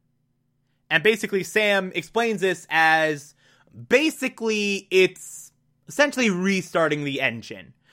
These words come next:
Uh, you're starting to remember what happened. You're starting to remember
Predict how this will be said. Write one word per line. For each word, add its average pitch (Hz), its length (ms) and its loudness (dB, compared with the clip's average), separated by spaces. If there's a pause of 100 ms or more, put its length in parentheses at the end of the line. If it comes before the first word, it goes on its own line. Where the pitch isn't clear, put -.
(240)
Uh, 120 340 4
you're 165 120 0
starting 214 420 2
to 208 100 2
remember 170 360 2
what 139 120 2
happened. 104 540 -2
You're 139 140 -2
starting 202 640 2
to 185 120 -2
remember 147 680 0